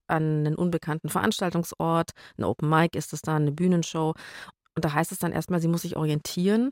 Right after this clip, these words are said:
und mit vielen fremden Leuten sprechen. Es ist immer ein großes Hallo,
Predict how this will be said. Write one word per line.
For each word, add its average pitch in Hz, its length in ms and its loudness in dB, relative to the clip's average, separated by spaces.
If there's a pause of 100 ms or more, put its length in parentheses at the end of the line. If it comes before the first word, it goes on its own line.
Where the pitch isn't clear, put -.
(300)
und 180 80 2
mit 175 140 0
vielen 214 320 4
fremden 175 320 -2
Leuten 160 320 2
sprechen. 175 580 -2
Es 170 80 -2
ist 175 120 -4
immer 190 160 2
ein 160 100 2
großes 220 440 2
Hallo, 190 360 2